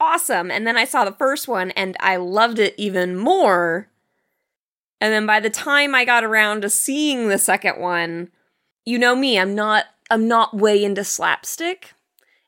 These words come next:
And even though I can see that Bruce Campbell is very talented in slapstick, just like I know, I don't,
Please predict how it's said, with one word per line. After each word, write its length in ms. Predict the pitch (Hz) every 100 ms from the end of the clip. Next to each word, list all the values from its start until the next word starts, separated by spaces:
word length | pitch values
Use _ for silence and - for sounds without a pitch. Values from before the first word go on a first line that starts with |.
| _
And 140 | 233
even 320 | 247 269 277 262
though 420 | 262 247 247 247
I 300 | 226 226 262
can 360 | - 277 220 202
see 640 | - - 440 320 190 180 -
that 400 | 196 208 214 190
Bruce 300 | 190 220 233
Campbell 420 | - 294 403 240
is 220 | 208 254
very 360 | 208 202 202 170
talented 800 | - 233 247 466 359 202 196 165
in 140 | 165
slapstick, 600 | - 175 - - 165 -
just 200 | 262 -
like 180 | 311 277
I 100 | 240
know, 560 | 226 233 294 226 196 202 - - _
I 120 | 240
don't, 180 | 339